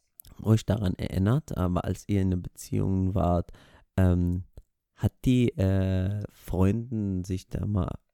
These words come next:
mal irgendwie geäußert, dass sie irgendwie den anderen Zwillingbruder als Konkurrenz für sie sieht? Weil der ist ja nun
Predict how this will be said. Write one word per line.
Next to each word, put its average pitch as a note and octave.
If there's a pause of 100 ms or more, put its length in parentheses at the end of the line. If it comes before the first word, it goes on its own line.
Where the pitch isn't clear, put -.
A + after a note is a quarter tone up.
mal F2+
irgendwie F#2
geäußert, F#2 (380)
dass F2+
sie F2+ (320)
irgendwie F2+ (560)
den F2
anderen G2
Zwillingbruder F#2+
als F2
Konkurrenz F#2
für -
sie D3
sieht? D3+ (240)
Weil F2+ (640)
der F2 (180)
ist -
ja F#2
nun F#2+